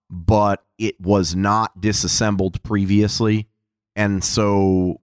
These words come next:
it's a lesson learned. And we've all been there. I don't want people talking crap about it. I mean, it is what it is. He did the best he could do <laughs> with what he had available once things went to shit.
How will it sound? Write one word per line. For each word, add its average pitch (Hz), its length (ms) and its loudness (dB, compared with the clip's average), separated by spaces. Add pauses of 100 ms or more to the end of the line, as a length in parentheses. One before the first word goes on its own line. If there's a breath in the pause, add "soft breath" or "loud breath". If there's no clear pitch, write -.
(160)
it's 110 260 -2
a 104 40 2
lesson 95 440 0
learned. 80 340 -4
And 107 160 -2
we've 101 180 2
all 117 180 2
been 120 380 -4
there. 143 380 -4 (260)
I 101 100 -4
don't 107 160 0
want 107 220 0 (140)
people 120 240 -8
talking 113 420 -4
crap 113 380 -2
about 107 340 0
it. 104 160 -4 (100)
I 101 100 -8
mean, 98 320 -4
it 95 100 -2
is 107 240 2
what 104 200 0
it 95 120 0
is. 104 480 -2 (560)
He 113 180 -2
did 107 440 0
the 85 100 -4
best 117 420 -4
he 135 100 -4
could 113 240 -8
do 143 260 2
<laughs> - 20 0
with 101 320 -2
what 107 380 0
he 170 380 0 (100)
had 151 220 -2
available 135 880 0
once 123 460 -4
things 120 460 -2
went 110 280 -2
to 95 100 -10
shit. - 380 -6